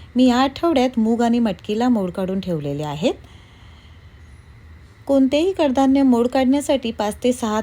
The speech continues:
तास पाण्यामध्ये भिजत ठेवायचे आहे. त्यानंतर पाणी निथळून आपण एका कपड्यामध्ये बांधून ठेवले तरी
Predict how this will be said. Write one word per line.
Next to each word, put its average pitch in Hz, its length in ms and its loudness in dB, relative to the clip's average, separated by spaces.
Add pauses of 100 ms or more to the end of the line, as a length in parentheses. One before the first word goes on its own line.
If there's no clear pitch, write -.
तास 226 180 -4
पाण्यामध्ये 202 580 -4
भिजत 202 340 -6
ठेवायचे 254 400 0
आहे. 185 220 -2
त्यानंतर 269 560 0
पाणी 226 340 0
निथळून 294 460 -2 (380)
आपण 254 260 0
एका 247 220 2
कपड्यामध्ये 233 600 -2
बांधून 196 560 0
ठेवले 247 440 0
तरी 208 260 -2